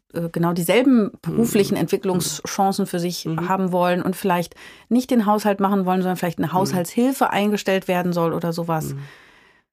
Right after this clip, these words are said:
Speaker 1: Wie geht man denn dann damit um, mit so klassischen Rollenmustern, die aufgebrochen werden
Speaker 2: Mhm.
Speaker 1: wollen, aber es klappt noch nicht so gut?
Speaker 2: Mhm. Na, ist die Frage, sind da Erwartungen oder Wünsche? Erwarte ich das, dass sich das ändert von alleine? Oder kann ich aktiv daran teilnehmen und sagen, „Das wünsche ich mir in unserer Beziehung“?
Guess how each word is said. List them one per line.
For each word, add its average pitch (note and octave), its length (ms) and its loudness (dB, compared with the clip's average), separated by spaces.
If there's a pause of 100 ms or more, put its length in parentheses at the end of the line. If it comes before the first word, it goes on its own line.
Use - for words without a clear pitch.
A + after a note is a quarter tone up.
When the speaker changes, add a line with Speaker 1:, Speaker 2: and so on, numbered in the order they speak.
(240)
Speaker 1:
Wie G3 120 0
geht A#3 180 2
man G3+ 140 4
denn F3+ 140 2
dann D#3+ 140 2
damit D#3+ 300 2
um, D#4 140 4
mit C4+ 120 2
so E3+ 320 -2
klassischen G#3+ 460 2
Rollenmustern, A3+ 800 4
die G#3 260 6
aufgebrochen G#3 680 2
werden F#3 220 4
Speaker 2:
Mhm. C#3+ 80 -4
Speaker 1:
wollen, C#4 420 6
aber F#3+ 260 4
es F#3+ 140 0
klappt - 240 2
noch C#4 100 4
nicht C4+ 160 4
so C#4 80 4
gut? C#4+ 500 4
Speaker 2:
Mhm. C3 260 0 (300)
Na, D#3 120 6
ist C3+ 240 4
die C3+ 80 2
Frage, C3 320 2
sind B2 140 2
da B2 40 6
Erwartungen A#2 640 2
oder D#3 220 4
Wünsche? D3 340 0 (640)
Erwarte A#2 420 0
ich E3+ 100 -6
das, F#3 160 -2
dass E3+ 140 0
sich F3+ 100 0
das E3 160 -2
ändert F#3 440 0
von C3+ 160 2
alleine? C#3+ 640 2
Oder C#3 320 2
kann C#3 200 0
ich - 260 -2
aktiv C3+ 420 -4
daran B2 240 0
teilnehmen C3 320 0
und B2 60 0
sagen, B2+ 260 2
„Das B2+ 200 0
wünsche B2 220 -2
ich B2 160 -2
mir C#3+ 160 4
in A#2 80 2
unserer A#2 240 2
Beziehung“? A#2+ 460 -2